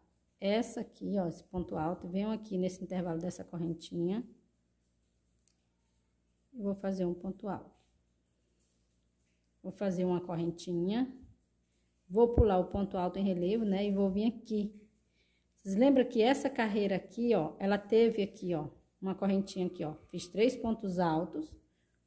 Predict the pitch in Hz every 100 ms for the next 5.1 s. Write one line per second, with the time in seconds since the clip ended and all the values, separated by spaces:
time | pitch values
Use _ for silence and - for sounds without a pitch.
0 | _ 226 254 247 220 202 - 196 185 208
1 | 262 - - _ - 214 214 220 - 196
2 | 185 196 196 190 196 190 180 175 202 214
3 | 214 196 208 233 233 226 208 214 202 208
4 | 190 185 214 214 208 214 208 240 240 160
5 | 151